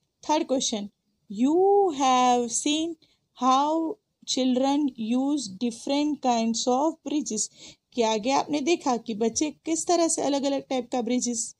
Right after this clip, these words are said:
इस्तेमाल करते हैं। Two, cross the rivers and other uneven areas to reach school, ये नदी कैसे cross करते हैं, जो uneven area है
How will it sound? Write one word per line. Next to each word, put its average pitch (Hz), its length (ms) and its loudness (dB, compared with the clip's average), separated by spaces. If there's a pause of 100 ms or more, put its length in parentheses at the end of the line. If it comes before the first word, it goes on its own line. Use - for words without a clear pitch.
(420)
इस्तेमाल 247 440 2
करते 233 380 -2
हैं। 226 380 -2 (540)
Two, 311 420 0 (440)
cross 240 340 2
the 254 240 0
rivers 262 580 0 (100)
and 247 360 2 (140)
other 262 400 2 (200)
uneven 247 600 0 (160)
areas 226 560 2 (280)
to 269 260 0 (160)
reach 233 400 -4
school, 254 400 -2 (580)
ये 226 100 0
नदी 214 300 -2
कैसे 262 300 0
cross 254 280 2
करते 247 280 -2
हैं, 240 200 2
जो 220 140 2
uneven 240 600 2
area 254 420 2
है 226 300 -2